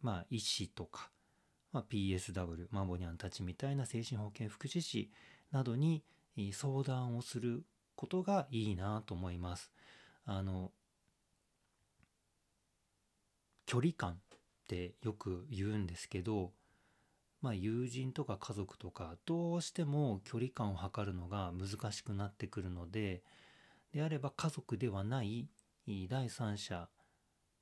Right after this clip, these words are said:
しかも専門性を持っている第三者に、えー、対応を相談する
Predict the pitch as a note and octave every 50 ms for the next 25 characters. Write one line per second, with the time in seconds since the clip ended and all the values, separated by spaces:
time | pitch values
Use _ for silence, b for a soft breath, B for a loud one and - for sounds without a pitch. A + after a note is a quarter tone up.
0 | _ _ _ - - - C#3+ G#2+ F#2+ - - B2+ A#2+ A#2+ A#2 A#2 A2+ A2+ A2 A2
1 | A2 - - A2 G#2+ G#2+ G#2+ G#2+ G#2+ G#2+ - _ - G#2+ G#2+ B2 D#3 C#3 - A2
2 | G#2 G#2+ G#2 - G2 F#2 F#2 - - - F#2 F2+ F2 F#2 A#2 D3+ D#3+ D3+ D3+ b
3 | b b b b b _ - G#2 F#2+ F#2 - - - A2 G2 F#2+ F#2 F#2 F2+ F2+
4 | F2+ G2+ B2+ C3 - - G#2+ G2+ G2 F2 F#2 F2 F2 F2 - - G2 E2 F2 F2